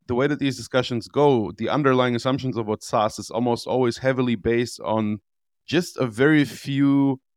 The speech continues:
ways of doing sas, like, like, a very specific, basically. So the discussion is basically, the word that they say is, "This is what the problem of sas is in twenty twenty-four."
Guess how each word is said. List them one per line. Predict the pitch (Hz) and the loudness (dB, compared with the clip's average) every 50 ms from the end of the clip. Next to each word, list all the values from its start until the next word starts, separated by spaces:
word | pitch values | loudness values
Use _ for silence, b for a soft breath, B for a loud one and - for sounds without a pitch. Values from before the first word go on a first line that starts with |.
| _ _ _ | _ _ _
ways | - 107 107 113 131 131 131 131 127 123 - | -12 -8 -4 0 2 2 4 4 2 0 0
of | 85 117 107 - | -4 -4 -4 -2
doing | - 117 117 113 110 | -2 0 0 0 0
sas, | - - 123 107 90 85 82 - | -2 -2 -2 0 0 -2 -4 -8
like, | 104 104 98 - | -10 -10 -8 -6
like, | 131 131 98 | -6 -6 -6
a | 127 | -4
very | 127 143 160 180 170 | 0 4 4 4 4
specific, | - - 135 120 - - 143 131 - 139 135 127 - _ _ _ _ _ _ _ _ _ _ _ _ | 2 -2 -8 -10 -4 -2 -4 -2 0 0 0 0 -2 _ _ _ _ _ _ _ _ _ _ _ _
basically. | - 139 139 139 - 160 - - 131 131 131 127 123 117 | -2 -2 -2 -2 -4 -8 -8 -6 -4 -4 -4 -4 -4 -6
So | - 135 | -6 -6
the | 117 117 120 135 | -6 -6 -6 -8
discussion | 123 - - 160 175 - 185 175 | -8 -6 -4 -4 -4 -2 -2 -2
is | 143 - | -2 -2
basically, | 139 131 139 - - 135 - 127 131 127 120 - _ _ _ _ _ _ _ - | -4 -6 -4 -6 -10 -12 -10 -8 -8 -8 -8 -10 _ _ _ _ _ _ _ -6
the | 127 | -6
word | 123 120 123 143 151 175 185 | -4 -2 0 2 4 4 4
that | 160 147 127 | 2 0 -4
they | 135 135 | -6 -6
say | 131 - - 139 143 - | -6 -6 -8 -8 -6 -6
is, | 143 143 147 147 - - _ _ - | -8 -10 -10 -12 -16 -20 _ _ -6
"This | 147 147 - 147 | -6 -6 -4 -6
is | 135 - - - | -8 -10 -10 -8
what | - 123 - | -8 -8 -8
the | 117 | -4
problem | - 131 127 123 117 110 101 78 | 0 2 2 2 2 0 -2 -4
of | 101 - | -6 -8
sas | - - 127 117 117 117 - 113 | -6 -2 0 0 0 0 -4 -8
is | 107 | -10
in | 107 104 | -10 -8
twenty | - 113 104 | -8 -8 -8
twenty-four." | 95 - 98 92 - - 151 147 139 160 | -8 -10 -14 -14 -10 -4 -2 -2 -2 -2